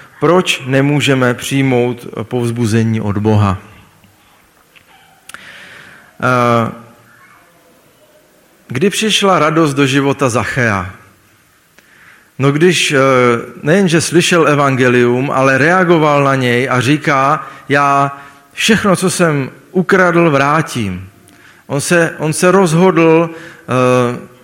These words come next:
ke skutkům, on se rozhodl prostě ke, ke změně. A přišlo spasení a přišla radost do jeho domu.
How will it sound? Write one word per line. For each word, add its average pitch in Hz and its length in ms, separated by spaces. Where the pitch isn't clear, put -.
ke 180 120
skutkům, 120 680
on 127 120
se 160 140
rozhodl 160 640
prostě 151 440
ke, 147 400
ke 139 160
změně. 131 680
A 120 400
přišlo 160 400
spasení 165 800
a 139 80
přišla 131 420
radost 139 400
do 120 160
jeho 120 240
domu. 117 380